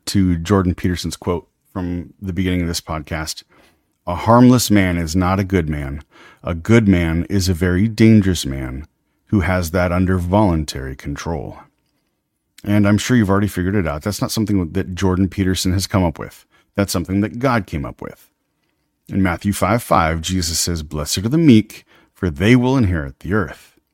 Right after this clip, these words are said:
And that echoes back to Psalm thirty-seven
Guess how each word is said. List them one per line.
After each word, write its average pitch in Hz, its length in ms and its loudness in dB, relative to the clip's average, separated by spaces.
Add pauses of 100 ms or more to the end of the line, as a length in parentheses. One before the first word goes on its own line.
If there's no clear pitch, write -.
(360)
And 85 200 -6
that 165 400 2
echoes 90 340 -6
back 78 340 -6
to 85 280 -6 (320)
Psalm 92 340 0
thirty-seven 87 720 -4